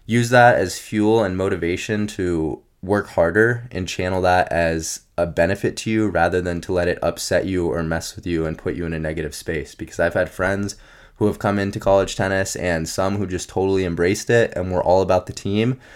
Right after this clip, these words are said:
and others who went in and weren't able to just get their ego out of the way and ended up either getting kicked off the team or not being able to play college tennis because of that. And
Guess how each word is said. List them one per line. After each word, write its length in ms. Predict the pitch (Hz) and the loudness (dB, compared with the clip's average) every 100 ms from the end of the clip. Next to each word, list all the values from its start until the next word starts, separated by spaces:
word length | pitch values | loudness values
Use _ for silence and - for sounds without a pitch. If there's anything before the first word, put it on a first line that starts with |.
| - - | -20 -6
and 160 | 95 | 2
others 280 | 95 104 98 | 4 4 2
who 80 | 104 | 0
went 200 | 92 92 | 0 2
in 360 | 85 92 95 95 | 2 2 0 -2
and 560 | 90 92 90 87 85 - - | 0 2 2 2 -2 -6 -12
weren't 400 | 87 98 95 - - | -4 -2 -2 -4 -4
able 300 | 92 95 92 | 0 2 0
to 140 | 85 87 | -4 -6
just 260 | 87 - | -6 -6
get 360 | - 90 87 - | 2 2 2 0
their 200 | 90 90 | 0 0
ego 360 | 80 90 90 87 | 0 -2 0 0
out 140 | 85 | 0
of 60 | 85 | 0
the 80 | |
way 220 | 85 87 87 | 0 2 2
and 100 | 85 | 0
ended 220 | 85 82 | -4 -4
up 160 | 80 | -4
either 180 | 87 85 | -4 -2
getting 220 | 85 80 | -2 -4
kicked 300 | 80 - 85 | -6 -10 -2
off 240 | 87 92 - | 2 2 0
the 80 | - | -10
team 440 | - 110 110 104 - | -4 -2 0 -2 -4
or 320 | 87 85 78 | -4 -2 -2
not 220 | 82 80 | -2 -2
being 140 | 87 | -2
able 180 | 82 80 | -6 -6
to 40 | 78 | -8
play 380 | - 87 82 - - - - | -2 -2 -2 -8 -20 -20 -18
college 280 | - 104 98 | 0 0 2
tennis 260 | 101 92 - | -4 -6 -8
because 300 | 92 101 101 | -6 -4 -2
of 120 | 82 | -2
that. 280 | 76 76 - | -2 -2 -4
And 340 | 92 90 85 | -4 -4 -8